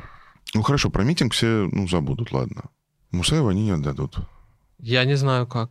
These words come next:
Speaker 2: Я не знаю, потому что
Speaker 1: Мусаева они не отдадут.
Speaker 2: мы видим некое, как бы, информационное, вот,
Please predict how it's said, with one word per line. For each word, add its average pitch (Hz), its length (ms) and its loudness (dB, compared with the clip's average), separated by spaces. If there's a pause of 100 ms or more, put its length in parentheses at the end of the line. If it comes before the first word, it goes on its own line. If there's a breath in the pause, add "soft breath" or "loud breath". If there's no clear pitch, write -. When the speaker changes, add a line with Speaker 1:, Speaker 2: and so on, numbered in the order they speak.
Speaker 2:
Я 127 140 2
не 156 120 4
знаю, 147 260 2
потому 135 300 2
что 143 180 -2
Speaker 1:
Мусаева 123 100 2
они 104 140 2
не 104 100 2
отдадут. 73 260 2
Speaker 2:
мы 196 160 4
видим 160 380 4
некое, 156 460 4
как 143 260 2
бы, 135 300 2 (240)
информационное, 156 1080 2
вот, 120 380 -2